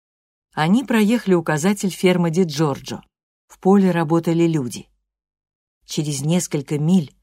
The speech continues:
на окраине милого городка Элса увидела ряд аккуратных коттеджей поодаль от дороги, стоящих в тени деревьев. На одном из домиков висело объявление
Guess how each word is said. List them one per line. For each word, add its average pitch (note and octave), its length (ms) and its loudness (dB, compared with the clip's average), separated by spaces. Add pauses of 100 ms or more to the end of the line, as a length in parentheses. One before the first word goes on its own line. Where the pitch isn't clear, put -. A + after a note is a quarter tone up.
(260)
на E3 200 0
окраине E3 480 0
милого D#3+ 380 0
городка C#3+ 560 -4 (360)
Элса A#3+ 360 0
увидела G3 480 4
ряд G3+ 260 0
аккуратных F#3 500 0
коттеджей G3 640 -2 (160)
поодаль F3+ 460 2
от E3+ 120 -2
дороги, F#3 440 0
стоящих C#3 560 -6
в - 40 -20
тени C#3+ 280 -6
деревьев. B2+ 640 -8 (880)
На E3 200 4
одном A3 360 4
из D3+ 120 2
домиков F3 520 -2
висело F3+ 380 0
объявление G3+ 760 2